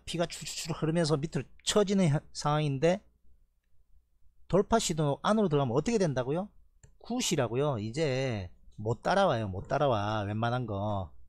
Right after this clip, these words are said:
미리미리 선침해 돼 있다. 포트폴리오 백으로 채우간다.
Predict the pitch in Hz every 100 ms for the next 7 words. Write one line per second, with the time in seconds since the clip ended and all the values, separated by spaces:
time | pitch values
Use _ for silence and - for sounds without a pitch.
0 | - - 143 156 147 135 - 160 - 160
1 | 143 147 123 - 98 - - - - -
2 | - _ - - - 139 151 151 147 120
3 | - 151 175 - 165 123 117 117 -